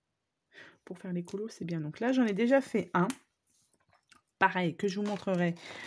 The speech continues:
euh, dans mes, euh, réalisations terminées du mois d'octobre. Euh, et ils sont pas mal. Ça va. Après, j'en ai, j'ai fait que, euh, juste un coloriage. Donc, euh, voilà. Après, sur le long terme, je peux pas vous dire parce qu'il y a pas longtemps que je les ai eus.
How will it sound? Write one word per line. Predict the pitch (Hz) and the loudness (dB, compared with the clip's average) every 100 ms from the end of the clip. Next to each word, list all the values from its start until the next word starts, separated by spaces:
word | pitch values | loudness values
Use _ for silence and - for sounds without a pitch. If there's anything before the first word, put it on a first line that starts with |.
| - - | -16 -4
euh, | 165 | -2
dans | 151 180 196 | 0 0 2
mes, | 180 180 180 - | 2 2 0 -2
euh, | 151 147 | -2 0
réalisations | 175 170 165 - 170 | 0 2 0 -2 -4
terminées | - 175 151 | 0 0 0
du | 143 208 | 0 0
mois | 233 | 0
d'octobre. | 170 - 165 214 214 160 - - - - - | 0 -2 0 2 0 -2 -6 -20 -20 -10 0
Euh, | 170 160 156 156 151 147 143 156 - - | 2 4 2 0 -2 -4 -6 -8 -10 -2
et | 233 | 4
ils | 262 | 4
sont | 277 277 | 4 2
pas | 226 | 2
mal. | 151 - - _ - | 0 -4 -16 _ -16
Ça | - - | -8 -2
va. | 180 147 | 0 -2
Après, | - 170 269 | -4 2 4
j'en | 233 202 | 4 2
ai, | 202 | 0
j'ai | 180 180 | -2 -2
fait | - 226 | -2 -6
que, | - 240 - 185 | -4 -4 -4 -4
euh, | 170 160 | -4 -4
juste | 202 - - | -10 -16 -16
un | |
coloriage. | 180 185 160 170 - - | -10 -8 -8 -10 -16 -10
Donc, | 170 170 165 | -8 -8 -10
euh, | 165 156 165 160 | -8 -6 -6 -4
voilà. | 165 170 | -4 -4
Après, | 160 208 | -6 -8
sur | - 185 | -6 0
le | 170 | 2
long | 170 170 | 2 0
terme, | - 175 | -2 -6
je | - | -8
peux | 170 | -4
pas | 185 | -4
vous | 151 | -2
dire | 170 233 | -4 -6
parce | - | -10
qu'il | - 151 | -12 -10
y | |
a | |
pas | 185 | -8
longtemps | 196 180 190 | -8 -8 -4
que | 175 | -2
je | |
les | 165 160 | -2 -2
ai | |
eus. | 175 | -4